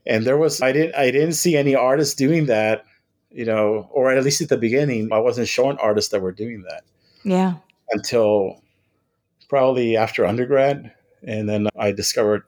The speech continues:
Speaker 1: La Ruptura, which is a movement of Mexican artists that were, like, saying, "The hell with Mexican culture, we're doing whatever the hell we want." And I was like,
Speaker 2: Ah.
Speaker 1: "Wow, I wanna do that. I wanna do
Speaker 2: <laughs>
Speaker 1: whatever I want." <laughs> And, and it was Jose Luis Cuevas, right?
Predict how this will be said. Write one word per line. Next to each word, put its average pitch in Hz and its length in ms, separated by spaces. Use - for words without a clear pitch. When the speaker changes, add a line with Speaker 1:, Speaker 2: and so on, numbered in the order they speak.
Speaker 1:
La 113 140
Ruptura, 113 640
which 117 220
is 101 140
a 95 80
movement 123 680
of 95 300
Mexican 117 600
artists 107 460
that 101 160
were, 101 380
like, 98 160
saying, 101 320
"The 101 100
hell 120 480
with 98 220
Mexican 110 400
culture, 110 500
we're 101 180
doing 101 200
whatever 104 400
the 92 120
hell 101 140
we 98 100
want." 92 460
And 120 120
I 120 80
was 208 140
like, 202 120
Speaker 2:
Ah. 180 120
Speaker 1:
"Wow, 156 360
I 170 120
wanna 156 220
do 143 180
that. 117 380
I 302 160
wanna 294 240
do 294 160
Speaker 2:
<laughs> - 40
Speaker 1:
whatever - 360
I 165 60
want." 160 580
<laughs> 156 140
And, 127 300
and 127 260
it 131 40
was 139 160
Jose 127 300
Luis 123 200
Cuevas, 120 440
right? 104 180